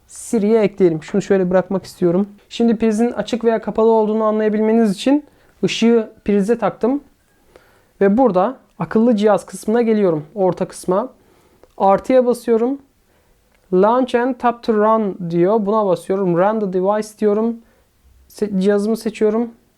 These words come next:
En üstten S-Link'i seçtim. Switch one diyorum. Burada on off yapabilirsiniz. Yani komutu yaptığınızda aç kapa yapabilirsiniz. Veya reverse switch'i seçebilirsiniz. Açıksa kapat, kapalıysa aç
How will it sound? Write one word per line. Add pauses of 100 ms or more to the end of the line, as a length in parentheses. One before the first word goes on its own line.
(240)
En
üstten (120)
S-Link'i
seçtim. (720)
Switch
one
diyorum. (1200)
Burada
on
off
yapabilirsiniz.
Yani (300)
komutu
yaptığınızda
aç
kapa
yapabilirsiniz. (360)
Veya
reverse
switch'i
seçebilirsiniz.
Açıksa
kapat,
kapalıysa
aç